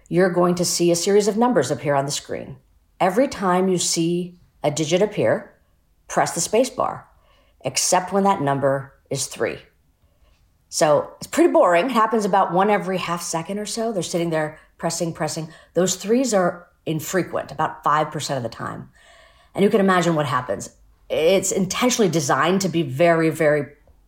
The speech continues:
boring and result in people mind wandering, and they do. So pretty soon you're pressing, pressing, pressing, and the three appears, you totally miss it. And usually it's followed by some kind of expletive where people <laughs> are angry that they saw it, but they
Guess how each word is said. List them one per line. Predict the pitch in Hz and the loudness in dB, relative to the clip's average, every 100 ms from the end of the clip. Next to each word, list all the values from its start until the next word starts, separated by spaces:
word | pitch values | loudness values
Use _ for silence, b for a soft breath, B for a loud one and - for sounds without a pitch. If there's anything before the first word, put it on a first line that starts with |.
| _ _ _ | _ _ _
boring | 156 170 180 180 180 | 2 4 4 4 2
and | 143 139 B B B | 0 -4 B B B
result | 165 151 151 165 165 | -2 0 2 0 0
in | 143 | -4
people | 160 147 | -4 -2
mind | 143 151 202 | 0 -2 -2
wandering, | 143 95 101 110 151 | -2 -4 -4 -4 2
and | 185 | 2
they | |
do. | 208 294 - - B B B B - | 4 2 -2 -10 B B B B -2
So | 190 | 0
pretty | 185 311 | 2 2
soon | - 262 | 4 4
you're | 233 | 4
pressing, | 233 196 196 202 190 | 2 0 2 2 2
pressing, | 180 165 165 160 160 160 160 - | 2 0 0 -2 -4 -4 -8 -12
pressing, | - 131 127 139 135 135 - | -8 -6 -6 -8 -8 -10 -8
and | 135 127 127 123 _ _ - | -6 -4 -6 -10 _ _ -14
the | |
three | 123 180 190 | -6 2 2
appears, | 175 208 208 196 - - | 4 4 4 2 -2 -12
you | 143 - | -12 -4
totally | 185 165 147 | 0 2 2
miss | 147 202 | 0 2
it. | 285 - - B B B B B | 2 0 -18 B B B B B
And | - 190 | 0 4
usually | 254 233 196 | 6 6 4
it's | - | 4
followed | 185 180 160 | 2 2 2
by | |
some | 170 175 | 2 0
kind | 175 135 | 0 0
of | |
expletive | 185 - 208 196 208 185 | 0 0 2 4 2 0
where | 196 | 2
people | 247 240 - | 2 2 0
<laughs> | 254 | 0
are | 202 | 0
angry | - 190 240 262 294 | 2 4 6 4 4
that | 202 - | 2 2
they | 180 | 2
saw | 175 - 175 147 - | 2 -4 0 2 2
it, | - | 2
but | 190 175 | 0 0
they | 160 156 156 | 0 0 -2